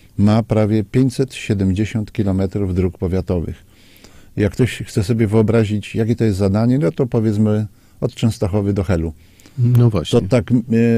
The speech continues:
Speaker 1: i to naprawdę sobie jest trudno wyobrazić, jak na tym, e, za tym nadążać. Oczywiście wspomagamy się każdą złotówką zewnętrzną, jakie się pojawiają w Polsce.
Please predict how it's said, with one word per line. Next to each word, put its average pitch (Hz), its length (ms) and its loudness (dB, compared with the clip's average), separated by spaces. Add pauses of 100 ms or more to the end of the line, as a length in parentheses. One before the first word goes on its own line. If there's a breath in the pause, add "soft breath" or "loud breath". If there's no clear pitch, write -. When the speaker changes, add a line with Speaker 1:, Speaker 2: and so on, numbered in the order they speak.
(300)
Speaker 1:
i 143 120 -8 (240)
to 113 100 0
naprawdę 143 380 2
sobie 95 240 0
jest 92 240 -2 (120)
trudno 101 340 0
wyobrazić, 92 720 -2 (760 soft breath)
jak 113 400 2
na 113 180 4
tym, 113 280 2
e, 107 360 -2
za 104 160 0
tym 107 200 0
nadążać. 98 800 0 (720 soft breath)
Oczywiście 123 500 0
wspomagamy 110 680 2
się 98 400 -2 (360)
każdą 107 680 0
złotówką 104 580 -2
zewnętrzną, 101 640 0
jakie 98 220 -4
się 95 100 -8
pojawiają 101 500 0
w 90 80 -10
Polsce. 110 500 -2